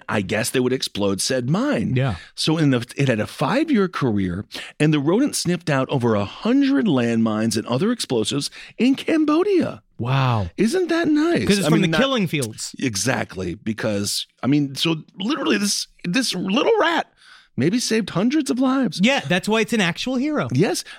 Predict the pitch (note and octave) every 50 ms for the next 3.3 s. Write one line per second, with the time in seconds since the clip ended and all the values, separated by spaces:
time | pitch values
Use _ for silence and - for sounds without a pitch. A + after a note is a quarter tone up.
0 | _ - C3+ F3 G3 F3 F3+ D#3+ C3+ C3 A#2 - A#2+ B2 A#2+ A#2 - - B2 G#2+
1 | - - B3+ C4+ D#4+ - - A#3 G#3 D#3+ D3 C3+ C#3 - - - - C3 B2 B2
2 | A2 A2 G2+ G2 F#2+ - G#2 A2 B2 E3 D#3 B2+ D#3 D#3+ D3+ - - - B2+ A#2+
3 | A#2+ A#2 A#2 A#2 A2+ -